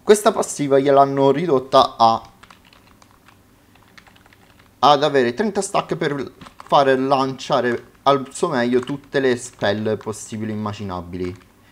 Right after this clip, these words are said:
Ed è diventato veramente una cosa oscena sto personaggio, ragazzi, che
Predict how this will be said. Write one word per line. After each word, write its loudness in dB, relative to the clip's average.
Ed 0
è 4
diventato 0
veramente 0
una -6
cosa -4
oscena -6
sto -12
personaggio, -8
ragazzi, -8
che -4